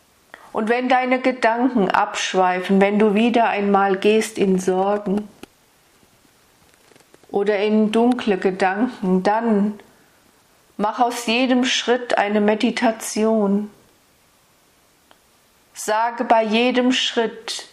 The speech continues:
"Ich bin, die ich bin. Ich bin,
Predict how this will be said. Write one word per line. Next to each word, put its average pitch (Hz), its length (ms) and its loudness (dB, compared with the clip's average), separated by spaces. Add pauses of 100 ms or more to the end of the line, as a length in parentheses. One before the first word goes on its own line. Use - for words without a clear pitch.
"Ich - 560 -4
bin, 202 500 2
die 214 300 2
ich - 260 -2
bin. 208 500 0 (1300)
Ich - 340 -4
bin, 247 400 2